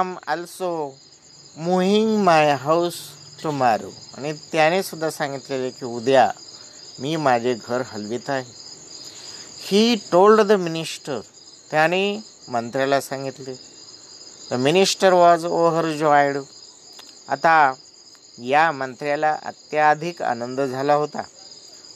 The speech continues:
"Oh no. अरे नाही. You are too kind.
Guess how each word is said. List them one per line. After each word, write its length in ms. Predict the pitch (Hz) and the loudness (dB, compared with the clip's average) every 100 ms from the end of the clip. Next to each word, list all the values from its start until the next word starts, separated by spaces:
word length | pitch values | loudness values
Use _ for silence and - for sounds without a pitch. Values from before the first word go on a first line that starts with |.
| - | -2
"Oh 180 | 208 226 | 4 4
no. 220 | 208 151 113 - - - - - - - - | 4 2 -2 -10 -20 -20 -20 -20 -20 -20 -2
अरे 240 | 202 220 | 2 2
नाही. 360 | 196 156 120 110 87 - - - - - - - - 135 | 2 0 -2 -6 -18 -20 -20 -20 -20 -20 -20 -20 -14 0
You 240 | 170 208 226 - | 4 6 6 4
are 400 | 143 143 143 147 - - - - - | 4 6 4 2 -6 -20 -20 -16 -4
too 140 | 190 196 156 | -2 -2 -2
kind. 340 | 135 127 120 | -2 -2 -10